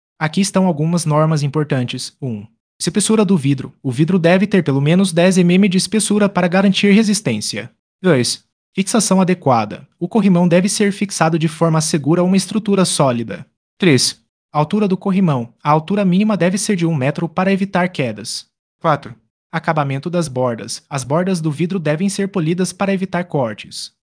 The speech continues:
Norma. Espessura do vidro. Descrição. Mínimo de dez milímetros. Norma. Fixação. Descrição.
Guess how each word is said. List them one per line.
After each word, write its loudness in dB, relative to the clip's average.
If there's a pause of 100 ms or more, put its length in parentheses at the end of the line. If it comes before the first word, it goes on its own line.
(120)
Norma. -4 (140)
Espessura -2
do -2
vidro. -4
Descrição. -4 (240)
Mínimo 0
de 0
dez -2
milímetros. 0
Norma. -6 (140)
Fixação. -4
Descrição. -4